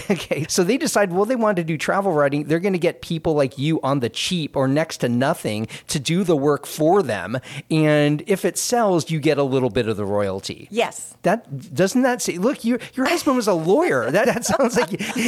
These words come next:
Speaker 1: how did you let that happen?
Speaker 2: A-, again, it was more the enjoyment of doing it. And I was working too, and we were making decent money. So it's not like I needed the money.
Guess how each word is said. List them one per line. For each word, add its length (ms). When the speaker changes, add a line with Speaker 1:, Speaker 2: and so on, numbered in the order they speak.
Speaker 1:
how 160
did 220
you 200
let 320
that 140
happen? 460
Speaker 2:
A-, 180
again, 460
it 120
was 260
more 560
the 440
enjoyment 600
of 120
doing 340
it. 260
And 460
I 100
was 200
working 360
too, 420
and 200
we 120
were 120
making 560
decent 420
money. 480
So 160
it's 140
not 220
like 160
I 80
needed 280
the 60
money. 500